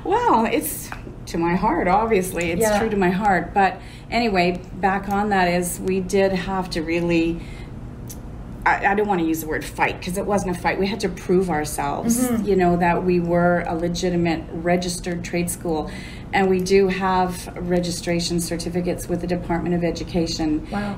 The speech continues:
Speaker 1: in B C. So we're not just an online class that you can YouTube us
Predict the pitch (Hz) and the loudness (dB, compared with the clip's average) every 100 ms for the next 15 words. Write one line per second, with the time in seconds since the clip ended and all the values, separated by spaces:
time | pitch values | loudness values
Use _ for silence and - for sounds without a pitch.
0 | 175 196 190 185 180 170 - - 165 160 | -4 2 4 4 2 0 0 2 4 4
1 | 190 175 190 190 190 - - 190 180 - | 2 2 2 2 2 0 0 0 0 2
2 | 175 165 165 165 160 156 - 165 156 165 | 4 4 4 4 4 2 0 -2 0 0
3 | 151 160 156 156 156 - 147 139 - - | 2 0 2 2 2 0 -4 -4 -6 -8
4 | - - | -10 -10